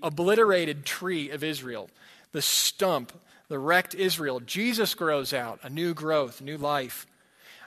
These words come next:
Isaiah nine, "For to us a child is born," this one, "to give us, to, to us a son is given, and the government shall be on his shoulder, and his name shall be called Wonderful Counselor, Mighty God, Everlasting Father,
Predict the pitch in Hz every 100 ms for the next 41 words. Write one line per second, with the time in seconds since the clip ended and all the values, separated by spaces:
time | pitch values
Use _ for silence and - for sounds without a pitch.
0 | - 151 190 190 180 196 202 170 - -
1 | - 208 - 220 226 285 302 - 240 190
2 | 170 156 135 151 151 123 127 - 139 131
3 | 185 247 - - - 175 196 269 247 -
4 | - _ - - 214 175 208 208 247 -
5 | 180 - 190 180 - 208 180 170 160 151
6 | 196 240 294 233 - 214 185 180 156 160
7 | - 156 139 135 175 - - - - 180
8 | 190 190 196 262 - 226 190 - 160 143
9 | 135 147 208 240 - 180 - 160 135 -
10 | 123 - - - - 165 190 226 226 196
11 | 175 139 117 110 - - _ _ - 240
12 | 247 208 185 165 180 156 - 147 127 117